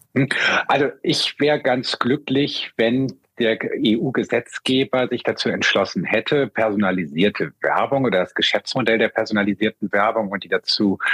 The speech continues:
gehörige Profilbildung ein für alle Mal verboten haben.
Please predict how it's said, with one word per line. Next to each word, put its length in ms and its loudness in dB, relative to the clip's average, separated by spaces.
gehörige 380 0
Profilbildung 720 0
ein 180 -2
für 160 -2
alle 140 0
Mal 420 0
verboten 760 0
haben. 320 -2